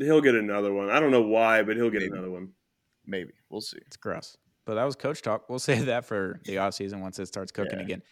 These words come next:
Speaker 3: We just went through the carousel with college, so it, it was like a drug. Like, I
Speaker 2: Yeah.
Speaker 3: had just so much dopamine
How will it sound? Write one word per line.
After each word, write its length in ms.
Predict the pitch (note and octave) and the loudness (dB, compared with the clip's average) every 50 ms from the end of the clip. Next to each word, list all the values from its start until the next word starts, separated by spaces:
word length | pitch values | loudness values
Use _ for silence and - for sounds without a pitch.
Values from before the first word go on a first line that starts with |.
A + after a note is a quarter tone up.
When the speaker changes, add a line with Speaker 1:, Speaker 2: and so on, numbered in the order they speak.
| _ _ _ | _ _ _
Speaker 3:
We 80 | B2 C3+ | -6 -4
just 200 | D3+ F3+ E3 E3+ | -2 -4 -4 -4
went 120 | E3+ D#3+ - | -6 -4 -4
through 80 | E3 B2+ | -4 -4
the 60 | B2 | -2
carousel 500 | - C3+ B2 A#2+ A#2 - B2 A#2+ A#2 A2 | 0 0 2 2 0 0 0 0 0 0
with 180 | G2+ F#2+ - | -2 -4 -6
college, 500 | - - G2+ G2 G2+ A2 A2+ A2+ A2+ - | -4 -2 0 0 0 0 -2 -4 -4 -6
so 360 | - G#2 G2+ F#2+ F#2 F2+ E2 - - - | -4 -4 -2 -2 -4 -4 -8 -10 -12 -10
it, 180 | G2 D#2 - _ _ _ _ _ _ _ - | -10 -10 -10 _ _ _ _ _ _ _ -12
it 60 | - | -10
was 160 | F#2+ F#2 F2+ - | -10 -8 -6 -6
like 140 | G2 F#2 - | -6 -6 -8
a 40 | F2 | -10
drug. 420 | D2 - F#2 F2+ F2+ F#2 G2 - _ _ _ - | -10 -6 -4 -4 -4 -4 -6 -10 _ _ _ -14
Like, 200 | F#2+ F#2 - - - | -12 -12 -12 -12 -8
I 80 | - | -8
Speaker 2:
Yeah. 140 | - F#2+ G2+ | -6 -4 -4
Speaker 3:
had 140 | F#2+ F#2+ F#2+ | -4 -4 -6
just 380 | F2+ F2+ - - - - - - | -8 -8 -8 -10 -12 -14 -12 -10
so 260 | - - - G#2+ F#2+ | -10 -8 -8 -8 -6
much 300 | G2 G2+ F#2+ F#2 - - | -6 -6 -8 -8 -8 -8
dopamine 500 | F#2 F2+ F2+ - G2 F#2+ F#2+ G2 G2+ | -8 -8 -6 -6 -8 -8 -6 -8 -8